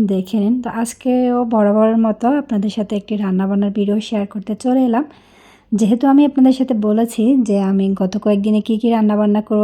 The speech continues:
বা খাবার দাবারের মেনুটা শেয়ার করব, তো সেটার ধারাবাহিকতায় আজকে বৃহস্পতিবার রান্নাবান্নাটাও আমি আপনাদের সাথে শেয়ার করছি। তবে যেটা আমি গত ভিডিওতে বললাম, আমি গতকালে যে রান্নাবান্নার ভিডিওটা দিয়েছিলাম বুধবারের,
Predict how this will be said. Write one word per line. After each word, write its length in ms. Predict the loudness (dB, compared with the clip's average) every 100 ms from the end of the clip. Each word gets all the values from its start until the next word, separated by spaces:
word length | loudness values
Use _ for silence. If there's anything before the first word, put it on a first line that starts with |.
| 0
বা 100 | -2 -4
খাবার 280 | -4 -2 -2
দাবারের 300 | -2 0 0
মেনুটা 240 | 0 0 -4 -4
শেয়ার 220 | -2 -2 -2
করব, 200 | -4 -2 -6 -10 _ -20 _ _
তো 100 | -2 0
সেটার 420 | 2 0 2 2 2
ধারাবাহিকতায় 800 | 2 2 2 0 0 -2 0 0 0
আজকে 220 | -4 -4
বৃহস্পতিবার 680 | 0 0 0 -4 -2 2 2
রান্নাবান্নাটাও 640 | 2 2 0 0 0 0 -2
আমি 140 | -2
আপনাদের 300 | -2 -2 -2
সাথে 240 | -2 -4 -6
শেয়ার 320 | -2 0 0 0
করছি। 300 | -4 -2 -2 -2 -2
তবে 180 | -4 -2
যেটা 240 | 0 0
আমি 140 | 0 0
গত 220 | 0 -2 0 0
ভিডিওতে 320 | 0 0 -2 0
বললাম, 260 | 0 0 -2 0
আমি 200 | 2 2 2 2
গতকালে 420 | 0 0 0 0
যে 100 | 0
রান্নাবান্নার 600 | 0 2 2 2 2 2 0 0
ভিডিওটা 400 | -2 2 2 0 0
দিয়েছিলাম 500 | 2 0 2 0 2
বুধবারের, 540 | 2 0 0 0 0